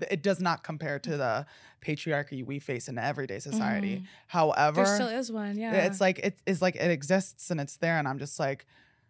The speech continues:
Speaker 1: do you really think that I would sit here and be like, "Mm-hmm, him"? No, if I had the choice, like, I would be a nun,
Speaker 2: <laughs>
Speaker 1: but I can't. Like,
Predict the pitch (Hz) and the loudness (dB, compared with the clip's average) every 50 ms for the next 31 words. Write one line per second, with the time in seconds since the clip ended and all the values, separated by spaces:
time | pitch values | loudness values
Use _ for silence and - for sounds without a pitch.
0 | _ _ _ _ _ _ - 190 220 240 240 240 190 - - - - 196 190 175 | _ _ _ _ _ _ 4 6 6 6 6 4 -2 -8 -14 -12 -6 -2 0 0
1 | 156 175 208 208 220 226 214 - 175 180 220 - 208 185 175 156 156 - - - | 4 4 6 6 6 4 2 2 0 -2 0 4 4 4 4 4 2 -2 -2 -4
2 | - - - 190 - - - 208 202 202 202 185 202 190 180 175 175 - - 226 | -2 -2 0 -2 -2 -2 -2 0 2 2 2 4 6 6 6 6 4 0 -2 0
3 | 240 247 247 254 247 247 254 254 247 - _ - - 185 165 139 135 123 - 175 | 2 2 2 2 2 2 0 0 -2 -6 _ -6 -2 -2 0 0 -2 -4 -8 -10
4 | - _ _ _ _ _ _ _ _ _ _ _ - 214 247 285 330 339 285 185 | -12 _ _ _ _ _ _ _ _ _ _ _ 2 6 6 8 8 8 6 4
5 | 139 - - - 247 - 208 240 277 302 311 320 - 320 311 - - 220 226 262 | 2 2 2 2 4 6 6 4 6 6 4 4 4 4 0 0 2 4 4 4
6 | 302 277 - - 262 254 226 - - _ _ - - - _ _ _ - - _ | 4 2 2 4 4 4 4 2 -4 _ _ -20 -20 -20 _ _ _ -20 -20 _
7 | - _ _ _ _ _ _ - 202 240 285 254 254 302 339 320 254 220 247 285 | -20 _ _ _ _ _ _ 4 4 6 6 6 6 6 6 8 8 8 8 8
8 | 294 240 190 151 139 139 180 196 190 - - 381 - 359 359 359 - 403 392 - | 6 4 4 2 2 2 0 0 0 0 0 2 4 2 4 4 2 4 4 4
9 | 403 - - 180 247 262 285 277 277 - - - 262 262 294 311 269 226 196 170 | 2 4 6 6 8 8 8 6 4 0 -2 2 4 6 6 6 6 6 6 4
10 | 156 - - 226 220 180 | 4 4 4 4 4 4